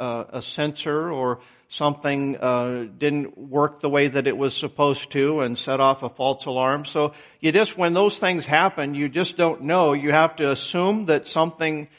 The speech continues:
uh, that has happened, but you, you hope that it was just a false alarm and something went haywire and so forth. So, uh, you know, all these thoughts are going through my mind, and so we, uh, let the police officer in,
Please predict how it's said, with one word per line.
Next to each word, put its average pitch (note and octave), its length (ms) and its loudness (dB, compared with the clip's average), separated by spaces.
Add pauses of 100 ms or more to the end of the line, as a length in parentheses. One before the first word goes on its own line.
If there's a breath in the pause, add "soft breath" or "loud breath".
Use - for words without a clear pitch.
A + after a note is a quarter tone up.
(360 soft breath)
uh, C3 220 4
that C#3 260 0 (340)
has C3 220 0
happened, F3 580 2
but D3+ 320 2
you, D3+ 200 -2
you D#3 400 2
hope E3+ 420 2
that D3+ 240 2
it D#3+ 160 0
was D3+ 160 0
just E3 280 -2
a D#3+ 60 -4
false D#3 380 2
alarm D3+ 580 4
and C3 160 -4
something C#3+ 720 -4
went C#3 260 -6
haywire C3 760 0
and B2 180 -6
so D3 220 0
forth. B2 340 -2
So, D3 300 0 (340 loud breath)
uh, - 120 -8
you G3+ 120 2
know, F#3+ 80 6
all G3 200 6
these G3+ 240 2
thoughts F3+ 360 6
are F3 80 0
going E3 260 4
through E3+ 160 -2
my D3 160 4
mind, D#3+ 460 4
and C#3 160 0
so D#3+ 260 2
we, D#3 420 -2
uh, C#3+ 180 2
let E3 260 2
the F3 80 -2
police E3+ 400 -2
officer D#3 600 2
in, D#3+ 340 -2